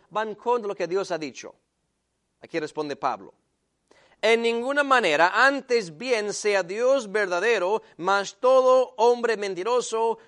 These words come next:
como está escrito, para que seas justificado en tus dichos y venzas cuando de ti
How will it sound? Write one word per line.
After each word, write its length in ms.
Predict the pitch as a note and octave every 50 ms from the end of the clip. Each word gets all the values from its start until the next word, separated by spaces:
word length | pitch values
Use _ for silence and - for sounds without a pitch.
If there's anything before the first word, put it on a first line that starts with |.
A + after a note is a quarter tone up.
| _
como 220 | - - E3+ D#3+ D#3
está 260 | D3+ D3+ - - E3
escrito, 520 | D3+ C#3+ - A3+ B3 B3+ G#3 - A#3 G#3
para 180 | D#3 F3+ E3 D#3
que 160 | - - D#3+
seas 300 | D3+ - F3 F#3 E3 -
justificado 580 | - E3+ D3 - C#3+ B2 C#3+ C#3 E3 E3+ F3 F3
en 60 | D#3+
tus 160 | D3 D#3 D3+
dichos 440 | F3 B3+ C#4 A#3+ G3 - A#3 A3 F#3+
y 100 | F#3+ G3
venzas 460 | F#3+ A3+ A#3+ G#3+ F#3 - - D#3+ D3+
cuando 360 | - - F3 E3+ E3 D#3+ D#3
de 100 | C#3+ C#3
ti 400 | C3 - D3+ C#3 C3 C3+ C#3 C#3